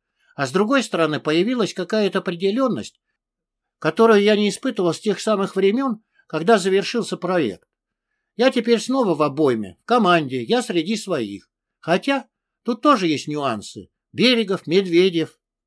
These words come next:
и остальные с ними. Свои ли они мне, это покажет только время.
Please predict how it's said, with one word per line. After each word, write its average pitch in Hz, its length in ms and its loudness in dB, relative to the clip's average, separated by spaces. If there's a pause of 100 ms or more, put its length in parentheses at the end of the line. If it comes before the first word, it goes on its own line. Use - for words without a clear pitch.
(160)
и 160 140 2
остальные 208 720 0 (300)
с - 120 -12
ними. 135 480 -2 (280)
Свои 254 440 0
ли 156 160 -2
они 170 340 -2
мне, 247 360 0 (240)
это 233 200 -2
покажет 208 520 2
только 208 280 0
время. 190 460 -2